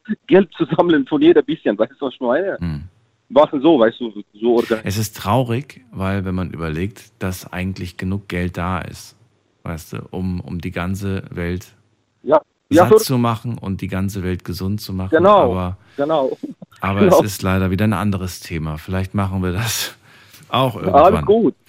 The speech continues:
Speaker 2: Basel, trotzdem, schön, dass du das, äh, mal angesprochen hast, welche, welche,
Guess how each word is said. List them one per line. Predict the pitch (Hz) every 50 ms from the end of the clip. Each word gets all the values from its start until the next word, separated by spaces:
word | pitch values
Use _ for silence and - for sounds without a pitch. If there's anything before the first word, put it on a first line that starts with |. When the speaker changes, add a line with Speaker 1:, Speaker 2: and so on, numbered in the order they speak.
| - - - - - - - _
Speaker 2:
Basel, | - 170 175 147 135 117
trotzdem, | 110 113 151 175 - - 123 107
schön, | 104 - 170 165
dass | 156 147
du | - 156
das, | 139 135 127 - -
äh, | 95 113 120 123 123
mal | 117 117 113 95
angesprochen | 73 110 123 123 117 - - - 117 104 120 120
hast, | 120 127 135 131 - - - 85
welche, | 104 107 101 - 110 104 95 65 82
welche, | 98 98 92 98 101 95 95 92